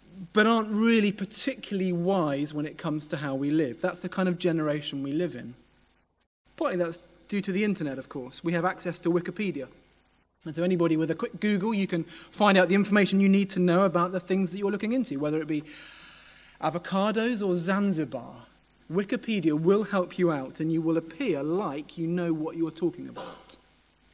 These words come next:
Your friends will be impressed, unless they've looked at it as well. As well as that, though,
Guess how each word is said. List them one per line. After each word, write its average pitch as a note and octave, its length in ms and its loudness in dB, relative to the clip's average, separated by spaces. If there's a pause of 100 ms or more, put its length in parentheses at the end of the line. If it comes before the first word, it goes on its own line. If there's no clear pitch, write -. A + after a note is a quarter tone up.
(120)
Your D3 100 -6
friends F3 320 2
will C#3 80 -2
be C#3 120 -2
impressed, C#3 720 -6 (800)
unless C#3+ 260 -4
they've C#3+ 180 -4
looked C#3 200 -10
at C3 60 -8
it B2+ 100 -8
as B2 100 -12
well. C3 300 -8 (2250)
As A3+ 120 -2
well D#4+ 160 2
as C4 80 0
that, G#3+ 180 0
though, D#3+ 220 0